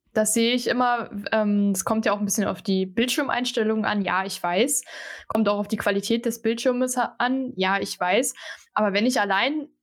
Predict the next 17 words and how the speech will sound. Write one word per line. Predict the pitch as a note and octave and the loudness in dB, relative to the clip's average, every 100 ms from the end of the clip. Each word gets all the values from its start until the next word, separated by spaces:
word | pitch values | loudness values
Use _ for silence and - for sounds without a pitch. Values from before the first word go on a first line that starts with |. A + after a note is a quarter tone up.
| _ _ _ - | _ _ _ 0
ähm, | A#3 A3+ A3 G#3+ G3+ | 0 2 2 2 2
mal | - G#3+ | 2 0
den | G#3+ | 2
Vergleich | A3 G3 G3 C4 | -2 0 2 2
mache | C4 A3 A3 | 0 0 0
und | G3+ | 2
mein | F#3+ | 2
MacBook | G3 A3+ A#3 A3+ | 0 0 -2 -2
ist | - | 0
kein | G3+ G3 G#3+ | 0 2 0
großer, | G#3+ G3 G3 F3+ F3+ F#3 _ _ - G#3 | 0 0 2 0 -2 -8 _ _ -6 -2
kein | G#3+ G#3 G#3 G3+ F#3 - | 2 2 0 -2 -2 0
richtig | A3 - G3+ - | 0 0 -4 -4
großer | - G3+ G#3+ G#3+ | -4 0 2 2
mit | G3+ G3 | -2 -2
viel | A#3+ A3+ | -2 0
Inhalt. | G#3 F#3+ F3 F3 | 2 2 2 -2